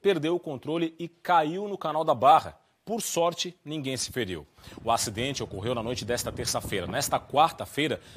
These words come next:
guardas municipais fizeram buscas para tentar localizar o veículo, que submergiu no Canal da Barra. No momento do acidente, havia quatro pessoas no carro, entre elas uma mulher grávida de seis meses. O motorista de trinta e dois anos de idade, que mora em São José,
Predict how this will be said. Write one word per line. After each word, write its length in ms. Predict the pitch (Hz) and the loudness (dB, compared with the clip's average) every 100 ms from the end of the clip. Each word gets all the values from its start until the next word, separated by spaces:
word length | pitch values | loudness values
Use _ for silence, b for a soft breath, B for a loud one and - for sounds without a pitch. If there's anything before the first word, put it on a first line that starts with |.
| B | B
guardas 380 | 131 147 139 120 | 4 4 2 -4
municipais 520 | 127 127 139 143 143 | -4 -6 -2 0 0
fizeram 300 | 139 151 170 | 0 -2 -2
buscas 480 | 135 156 180 - 170 | -4 -4 -4 -4 -6
para 160 | 170 | -2
tentar 320 | 160 160 160 156 | -2 -2 -2 -2
localizar 500 | 160 165 160 139 147 | -2 -2 0 0 0
o 40 | |
veículo, 440 | 147 160 170 110 - b b | 2 0 0 -4 -12 b b
que 100 | - | -6
submergiu 640 | - - 208 202 151 110 208 | -4 -4 -2 0 0 0 -2
no 120 | 170 | -4
Canal 200 | 135 120 | -4 0
da 120 | 110 | 2
Barra. 340 | 95 87 69 - B B - | 4 2 0 -12 B B -2
No 100 | 208 | 0
momento 320 | 175 156 143 | 2 0 -2
do 100 | 127 | 0
acidente, 460 | 139 160 139 156 | 0 0 -2 -4
havia 220 | 143 139 143 | -6 -4 -6
quatro 480 | - 160 170 160 | 0 2 2 0
pessoas 480 | 160 147 - 147 135 | -10 -8 -6 -6 -6
no 80 | 139 | -8
carro, 440 | - 127 107 95 | 0 4 4 2
entre 200 | 113 127 | -8 -2
elas 240 | 123 139 139 | 0 2 0
uma 120 | 143 | -4
mulher 300 | 127 127 123 | -4 -4 -6
grávida 560 | 107 123 135 151 143 135 | -2 2 2 2 -2 -4
de 100 | 127 | -4
seis 360 | - 156 147 | -4 -2 -4
meses. 580 | 127 143 123 82 - - B B B B | -2 -2 -2 -2 -4 -4 B B B B
O 80 | 196 | 2
motorista 460 | 202 196 185 190 | 4 4 4 0
de 80 | 165 | -4
trinta 260 | 170 175 165 | -4 -2 -2
e 40 | |
dois 240 | 151 135 | 0 -2
anos 180 | 131 123 | -2 -4
de 80 | 117 | -4
idade, 320 | 143 143 151 | 2 4 2
que 80 | - | -2
mora 220 | 143 131 | -2 -2
em 40 | 123 | -2
São 220 | - 127 | -4 -4
José, 380 | 156 123 147 | -2 2 0